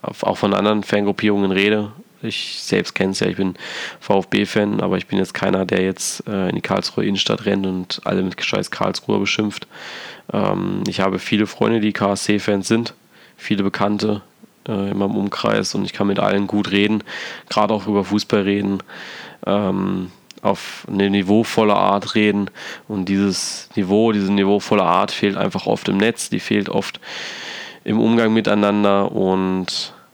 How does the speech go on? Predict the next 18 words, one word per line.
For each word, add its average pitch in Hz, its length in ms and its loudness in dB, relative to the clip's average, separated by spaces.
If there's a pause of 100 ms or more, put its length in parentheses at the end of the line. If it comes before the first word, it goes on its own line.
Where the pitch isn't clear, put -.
(260)
deswegen 95 720 -2
kann - 240 -2
ich - 240 -2
eigentlich 98 340 0
nur 98 180 2
an 92 240 -2 (160)
alle, 98 520 2 (200)
die 95 320 -2
das 98 220 -2
hier 98 140 0
hören, 95 240 2
appellieren, 95 600 0 (260)
um 92 540 -4
zu - 160 -8
sagen, 92 540 -2 (640)
schaut, - 920 0
dass 98 180 -2
ihr 98 380 2